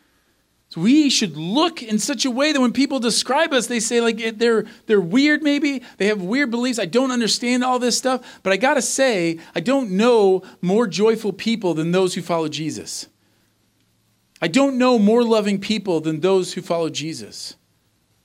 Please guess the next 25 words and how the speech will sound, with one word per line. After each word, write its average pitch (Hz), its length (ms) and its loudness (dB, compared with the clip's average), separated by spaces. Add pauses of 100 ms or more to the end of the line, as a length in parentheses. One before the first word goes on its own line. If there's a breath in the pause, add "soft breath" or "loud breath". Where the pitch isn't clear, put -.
(640)
I 160 60 -2
don't 254 340 2
know 240 160 0
kinder 208 920 -2 (800 soft breath)
people 156 420 -4
than 156 220 -6
those 180 260 0
who 170 80 -6
follow 151 320 -4
Jesus. 117 600 -12 (1400)
Like, 180 120 -4
take 269 320 2
any 285 240 2
movement 226 460 0
in 208 60 -2
the 208 80 -2
church, 202 400 0
and 190 360 -4
always 240 600 2
the 185 80 0
downfall 190 520 -2
is 147 80 -4
exchanging 220 840 0
the 170 160 0
who 196 520 2